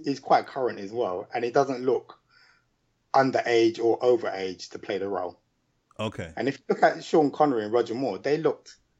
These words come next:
Speaker 1: middle-aged when they was playing the role. They wasn't very young.
Speaker 2: Mm-hmm.
Speaker 1: I didn't think they looked very young. And I think Daniel Craig suits that generation as well.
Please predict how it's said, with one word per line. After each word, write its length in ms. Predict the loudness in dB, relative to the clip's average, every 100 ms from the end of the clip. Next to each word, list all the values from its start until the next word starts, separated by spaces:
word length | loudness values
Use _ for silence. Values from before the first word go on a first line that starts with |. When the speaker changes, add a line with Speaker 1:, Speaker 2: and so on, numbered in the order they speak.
| _ _ 0
Speaker 1:
middle-aged 760 | 2 4 4 4 0 -12 -18 _ _ _
when 120 | -6
they 60 | -6
was 100 | -8
playing 220 | -10 -8
the 60 | -6
role. 140 | -6
They 60 | -4
wasn't 280 | -4 -4
very 260 | -4 -4 -2
young. 280 | -4 -6 -12 _ _ _ -4
Speaker 2:
Mm-hmm. 300 | -4 -4 -2
Speaker 1:
I 100 | 0
didn't 180 | 0 -2
think 120 | -6
they 100 | -4
looked 180 | -4 -4
very 200 | -4 -2
young. 260 | -4 -6 -14 _ _ -6
And 120 | -4
I 40 |
think 380 | 0 -2 -2 -2
Daniel 280 | 0 2 0
Craig 480 | 0 4 4 2 -2 _ _ _
suits 500 | -20 -6 -4 -4 -16
that 340 | -2 -2 -2 _
generation 640 | -10 -6 -6 -8 -10 -14 -12
as 100 | -8
well. 260 | -8 -10